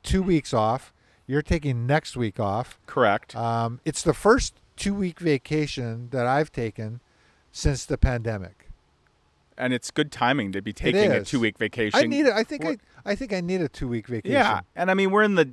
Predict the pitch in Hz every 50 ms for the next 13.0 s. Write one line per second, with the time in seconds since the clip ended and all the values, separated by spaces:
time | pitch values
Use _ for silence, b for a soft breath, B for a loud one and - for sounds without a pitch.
0 | - _ - 143 135 - - - b b b b b b b b - - 160 -
1 | - - 147 151 156 139 156 143 127 120 127 127 139 135 139 135 127 117 123 123
2 | 123 127 127 123 120 - - - - 113 110 113 117 160 156 175 170 170 202 196
3 | 175 - - 196 208 196 - 220 202 - - 220 226 - - 269 277 - _ _
4 | - 143 156 170 175 156 139 139 143 139 139 139 127 127 131 - 139 139 165 -
5 | - 190 175 139 139 139 147 175 - - 185 196 190 - - 156 143 139 143 143
6 | 139 127 123 - - - - 147 143 151 143 135 127 135 135 - - - 120 120
7 | 120 113 113 110 113 117 107 104 107 113 127 135 120 101 98 98 107 151 b b
8 | b b b b b b b b b b _ - - 110 120 107 - - - -
9 | - 170 135 - - - - - - - - _ _ _ - 110 113 110 113 120
10 | 120 120 120 120 113 120 113 107 110 110 - - - 131 127 120 110 - - 135
11 | 113 110 98 - - - 123 113 - - 117 107 - 110 107 110 120 117 113 107
12 | 107 104 104 - - - - _ - 107 117 117 117 113 107 117 113 110 101